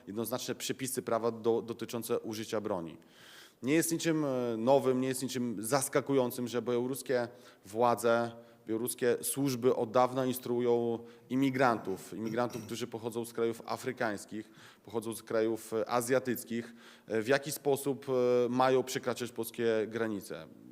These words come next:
Instrukcje polegają na tym, że białoruskie służby, które doskonale znają polskie przepisy,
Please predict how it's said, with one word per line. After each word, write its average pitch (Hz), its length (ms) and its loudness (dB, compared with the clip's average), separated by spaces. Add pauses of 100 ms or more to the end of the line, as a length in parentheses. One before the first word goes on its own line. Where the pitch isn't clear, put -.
(120)
Instrukcje 151 440 -2
polegają 170 380 4
na 151 180 6
tym, 110 240 -2 (360)
że 117 640 2
białoruskie 123 320 -4
służby, 113 520 2 (140)
które 110 400 2
doskonale 127 460 0
znają 120 260 -2
polskie 123 320 -6
przepisy, 113 500 -4